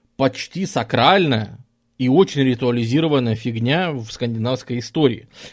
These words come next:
Так что пропить деньги — это не постыдная штука, это очень правильная штука,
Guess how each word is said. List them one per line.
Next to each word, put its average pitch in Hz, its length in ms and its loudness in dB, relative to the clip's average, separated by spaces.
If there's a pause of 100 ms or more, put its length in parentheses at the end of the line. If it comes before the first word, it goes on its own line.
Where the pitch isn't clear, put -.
Так 110 160 -2
что - 160 -4
пропить 131 480 -4
деньги — 175 400 2 (100)
это 120 220 0
не 123 120 -2
постыдная 139 680 -2
штука, 107 500 -8
это - 200 -6
очень 123 280 -4
правильная 156 540 0
штука, 110 460 -10